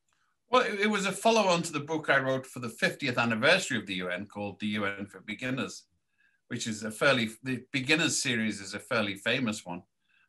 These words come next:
And I thought the U N really needed it because it was big, it was complicated, people were interested, and it was very, very boring. People, you know, fall asleep when the U N is mentioned.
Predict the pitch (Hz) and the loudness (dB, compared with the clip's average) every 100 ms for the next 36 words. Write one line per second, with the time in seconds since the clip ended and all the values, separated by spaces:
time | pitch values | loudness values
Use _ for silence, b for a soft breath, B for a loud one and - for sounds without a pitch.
0 | - 127 151 147 123 113 113 113 101 104 | 0 2 2 2 -6 -2 0 2 0 0
1 | 98 95 98 127 190 113 95 - 147 - | -4 -4 -2 -2 -2 -4 -6 -10 -12 -4
2 | 135 123 - 117 110 98 - 98 120 127 | -2 -2 -6 -8 -8 -10 -6 -4 -4 -6
3 | 123 107 - 117 113 110 - 101 101 139 | -10 -10 -8 -4 -4 -4 -6 -6 -6 -10
4 | 139 _ b b b _ 160 160 123 113 | -14 _ b b b _ -6 -4 -2 -2
5 | 117 117 110 98 87 - 131 - _ _ | 0 0 0 -2 -8 -8 -8 -10 _ _
6 | _ _ _ - 135 135 135 131 _ - | _ _ _ 2 4 4 0 -6 _ -4
7 | 156 147 110 95 110 110 110 113 127 156 | -2 0 2 2 2 2 0 0 2 2
8 | 170 104 - - _ _ _ _ _ _ | 2 0 -6 -18 _ _ _ _ _ _
9 | _ 160 160 147 - - 151 104 117 - | _ -6 -2 -2 -2 -2 -2 -2 -4 -4
10 | 127 131 131 - 190 190 120 127 120 120 | 2 2 2 2 2 4 2 4 2 4
11 | 120 113 107 104 101 98 - 87 85 | 4 4 2 0 -4 -4 -8 -8 -4